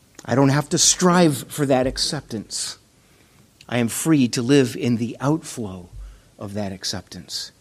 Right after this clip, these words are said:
And that's why he says, "You shall be holy in all your conduct. Conduct yourselves with fear." Interesting to note, that is a passive imperative. That sounds oxymoronic, doesn't it?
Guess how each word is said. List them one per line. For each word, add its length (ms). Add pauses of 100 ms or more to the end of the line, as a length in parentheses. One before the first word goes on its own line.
(920)
And 140
that's 180
why 140
he 140
says, 280
"You 120
shall 260
be 140
holy 440
in 60
all 160
your 160
conduct. 640 (240)
Conduct 380
yourselves 440
with 160
fear." 340 (240)
Interesting 580
to 120
note, 300
that 180
is 140
a 60
passive 760
imperative. 640
That 160
sounds 300
oxymoronic, 840
doesn't 300
it? 100